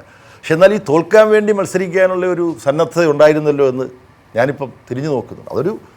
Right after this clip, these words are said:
ഒഴുക്കിൻ്റെ ഭാഗമായി സംഭവിച്ചതാണ്. കൊല്ലം എസ് എൻ കോളേജിൽ ചേരുമ്പോഴും അത് തന്നെയാണ്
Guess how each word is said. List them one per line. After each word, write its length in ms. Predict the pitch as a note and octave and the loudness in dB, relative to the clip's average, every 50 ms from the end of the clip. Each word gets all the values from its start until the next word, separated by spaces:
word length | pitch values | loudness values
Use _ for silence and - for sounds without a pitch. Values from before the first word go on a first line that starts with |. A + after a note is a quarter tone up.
| _ - - - _ | _ -20 -20 -12 _
ഒഴുക്കിൻ്റെ 460 | F#2+ A#2+ C3+ C3 - A3+ A#3+ B3 C4+ G3+ | -4 -4 -4 -4 -6 -4 2 4 4 4
ഭാഗമായി 360 | A3 B3 A#3+ B3 B3 B3+ B3+ A3+ - | 6 6 6 6 6 6 4 2 2
സംഭവിച്ചതാണ്. 520 | G#3 G3+ F#3+ F#3 D#3+ - A2 - - - - _ _ _ _ _ _ _ _ _ _ _ _ _ _ _ _ _ _ _ _ _ _ | -2 -2 -2 -4 -4 -6 -10 -10 -10 -12 -18 _ _ _ _ _ _ _ _ _ _ _ _ _ _ _ _ _ _ _ _ _ _
കൊല്ലം 200 | - E3+ G3+ B3 B3 | 0 4 8 8 8
എസ് 100 | - G#3+ A#3+ | 8 6 4
എൻ 40 | A#3+ | 4
കോളേജിൽ 240 | B3 B3 B3 A#3+ E3+ | 6 6 6 4 4
ചേരുമ്പോഴും 320 | A3 G#3+ G#3 G#3 G3+ G3 F#3+ F#3 | 2 0 2 2 2 2 2 0
അത് 80 | E3+ E3 | 0 -2
തന്നെയാണ് 260 | D3+ C3+ A#2 G2+ F#2 | -4 -4 -6 -8 -8